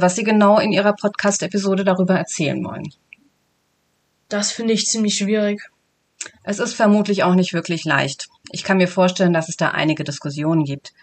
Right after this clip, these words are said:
Speaker 1: Aber haben die Schülerinnen und Schüler sich dann mal geeinigt, müssen sie sich halt überlegen, was sie alles brauchen und machen müssen, damit das Ganze ein richtig tolles Hörerle-, Hörerlebnis wird.
Speaker 2: Und wie macht man das am besten?
Speaker 1: Ja, was muss denn ein Podcast für dich haben, damit du ihn gerne hörst?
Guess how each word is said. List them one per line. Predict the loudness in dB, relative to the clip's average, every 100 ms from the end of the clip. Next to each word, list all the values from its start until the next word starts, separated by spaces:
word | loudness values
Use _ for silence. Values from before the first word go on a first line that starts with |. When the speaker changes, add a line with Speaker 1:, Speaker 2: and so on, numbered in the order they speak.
| _ _ _ _ _ _ _
Speaker 1:
Aber | 2 2 2 -2 -4
haben | -2 0
die | -2
Schülerinnen | -2 0 0 0
und | -4
Schüler | -2 2 2
sich | 2
dann | 2
mal | 2 2
geeinigt, | 0 0 0 0 -2 -8
müssen | -6 -4
sie | -4
sich | -2
halt | -4 -2
überlegen, | -2 -4 -4 -4
was | -4
sie | -4
alles | -6 -8
brauchen | -6 0 0 0 -4 -6 _ -10
und | -6 0
machen | 0 2 2
müssen, | 4 2
damit | 2 0 -2
das | -4
Ganze | 0 0 0 -4 -4 _
ein | -8 -6
richtig | -6 -6 -8
tolles | -4 -6 -4 -4
Hörerle-, | -4 -4 -10 -16 _
Hörerlebnis | 2 2 0 -4 -6 -8 -10
wird. | -10 -12 -12 _ _ _ _ _ _ _
Speaker 2:
Und | -4
wie | -2
macht | 2 0 2
man | 2 4 2
das | 2 0
am |
besten? | 0 0 -4 -10 -14 _ _ _ _ -2
Speaker 1:
Ja, | 0 2
was | 0
muss | -2 -2
denn | -2
ein | -2
Podcast | -2 -4 0 -2 -2
für | -2
dich | -2 -2
haben, | -2 -2 0
damit | 0 -2 -2
du |
ihn | -2 -2
gerne | 0 -2 -2
hörst? | -2 -4 -10